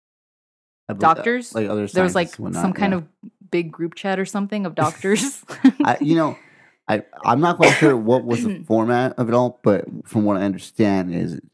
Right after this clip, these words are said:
Speaker 1: it was a conglomerate of, like, some scientists or, or doctors or whatever. They were just pointing out how this, the signs look like they were, like, this virus was man-made.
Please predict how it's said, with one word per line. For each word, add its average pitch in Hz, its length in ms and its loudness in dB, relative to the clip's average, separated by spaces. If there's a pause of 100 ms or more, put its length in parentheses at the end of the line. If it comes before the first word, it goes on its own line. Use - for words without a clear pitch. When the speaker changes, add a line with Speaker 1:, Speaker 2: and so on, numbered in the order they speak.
(160)
Speaker 1:
it 95 180 -2
was 90 200 -8
a 85 60 -8
conglomerate 92 600 -2
of, 85 160 -8
like, 80 160 -10
some 85 200 -10
scientists 82 520 -12
or, 82 280 -12 (240)
or 85 220 -12
doctors 80 400 -14
or 90 60 -12
whatever. 85 340 -8 (420)
They 101 100 -4
were 90 100 -6
just 92 160 -14
pointing 95 240 -6
out 87 180 -6
how 90 140 -8
this, - 280 -10 (240)
the 92 220 -6
signs 104 480 -2
look 92 300 -4
like 85 260 -2
they 87 140 -4
were, 82 160 -6 (220)
like, - 300 -10
this 82 180 -18
virus 82 360 -6
was 85 380 -12 (400)
man-made. 87 580 -8